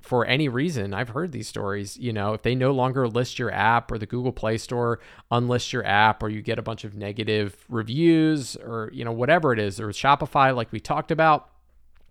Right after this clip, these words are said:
your business can be over overnight. That is extremely, extremely dangerous.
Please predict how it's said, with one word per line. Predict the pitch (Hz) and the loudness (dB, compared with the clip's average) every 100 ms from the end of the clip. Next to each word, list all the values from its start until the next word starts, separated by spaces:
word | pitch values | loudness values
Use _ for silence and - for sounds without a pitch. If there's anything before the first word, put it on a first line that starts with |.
| - | -18
your | - - - 135 | -18 -20 -10 -2
business | 156 151 | -2 -2
can | - | -2
be | 139 | 2
over | 135 117 98 - - - _ - - | 4 4 0 -10 -20 -20 _ -18 -4
overnight. | 127 127 123 101 90 _ _ _ _ - - | -2 0 0 0 -2 _ _ _ _ -20 -6
That | 110 120 | 0 0
is | 135 123 - | 0 -4 -4
extremely, | 120 - - 123 123 123 117 | -8 -8 -10 -6 -4 -4 -6
extremely | 107 - 120 117 110 | -8 -8 -8 -4 -4
dangerous. | 104 110 107 104 104 - | -2 -2 -2 -6 -10 -14